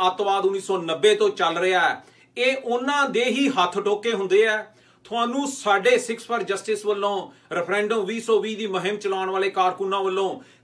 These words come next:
ਕਦੇ ਵੀ ਕਿਸੇ ਨੇ ਨਾ ਪੈਸੇ ਦਿੱਤੇ ਆ, ਨਾ ਕਿਸੇ ਨੇ ਕਿਸੇ ਨੂੰ ਠੇਕੇ ਨੂੰ ਅੱਗ ਲਾਉਣ ਨੂੰ ਕਿਹਾ ਹੈ, ਔਰ ਨਾ ਹੀ ਕੋਈ ਇਹੋ ਜਿਹੀ ਘਟਨਾ ਕਰਨ ਨੂੰ ਕਿਹਾ ਜਾਏਗਾ ਜਿਹਦੇ ਨਾਲ ਕਿਸੇ ਵੀ ਵੀਰ ਭੈਣ ਦਾ ਜਿਹੜਾ ਨੁਕਸਾਨ ਹੋਵੇ, ਜਿਵੇਂ ਕਿ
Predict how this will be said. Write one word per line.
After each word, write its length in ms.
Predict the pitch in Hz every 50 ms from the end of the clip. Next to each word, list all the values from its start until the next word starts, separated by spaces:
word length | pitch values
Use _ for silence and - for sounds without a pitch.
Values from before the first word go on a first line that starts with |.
| _ _
ਕਦੇ 320 | - 240 247 247 285 294 285 277
ਵੀ 220 | 233 254 262 254
ਕਿਸੇ 320 | 247 240 233 - 226 240 233
ਨੇ 200 | 226 233 226 220
ਨਾ 260 | 175 160 160 175 190
ਪੈਸੇ 380 | 190 - 190 180 175 - 214 220
ਦਿੱਤੇ 380 | 196 220 214 - 233 226 233 226
ਆ, 200 | 214 214 214 208 - _ _ -
ਨਾ 220 | 156 170 185 202 208
ਕਿਸੇ 260 | 208 208 - 202 214
ਨੇ 120 | 214 214
ਕਿਸੇ 240 | 208 202 190 190 196
ਨੂੰ 180 | 196 202 190 190
ਠੇਕੇ 420 | - 175 175 165 170 - 220 226
ਨੂੰ 180 | 220 226 220 214
ਅੱਗ 100 | 196 208
ਲਾਉਣ 260 | 214 208 208 208 214
ਨੂੰ 120 | 214 214
ਕਿਹਾ 260 | 214 220 220 220 220 214
ਹੈ, 180 | 214 - - - - _ 214
ਔਰ 180 | 233 240 226
ਨਾ 360 | 208 196 196 208 220 240 262 277
ਹੀ 120 | 277 277
ਕੋਈ 300 | - 240 247 247 233 226
ਇਹੋ 320 | 240 247 233 196 196 226
ਜਿਹੀ 200 | 220 196 233 220 - 240
ਘਟਨਾ 260 | 202 - - 175 -
ਕਰਨ 200 | - - 208 208
ਨੂੰ 120 | 208 214 202
ਕਿਹਾ 200 | 202 208 220 220
ਜਾਏਗਾ 540 | 190 208 208 214 208 208 208 208 208 202 - - - _ 160
ਜਿਹਦੇ 340 | 135 131 196 214 220 240 226
ਨਾਲ 260 | 208 202 196 196 196
ਕਿਸੇ 500 | 190 - 202 208 208 - 226 240 240 240
ਵੀ 480 | 233 185 208 226 226 220 208 190 - - - _ _ _ -
ਵੀਰ 320 | 143 170 208 208 220 226 -
ਭੈਣ 340 | - - 233 208 190 190 180
ਦਾ 140 | 190 190
ਜਿਹੜਾ 200 | 185 185 185 190 185
ਨੁਕਸਾਨ 500 | 185 185 180 - - - 170 180 185 180
ਹੋਵੇ, 380 | 147 147 147 160 151 135 - - _ _ _ _ _ _ 160
ਜਿਵੇਂ 340 | 139 165 190 196 214 220
ਕਿ 140 | 214 220 220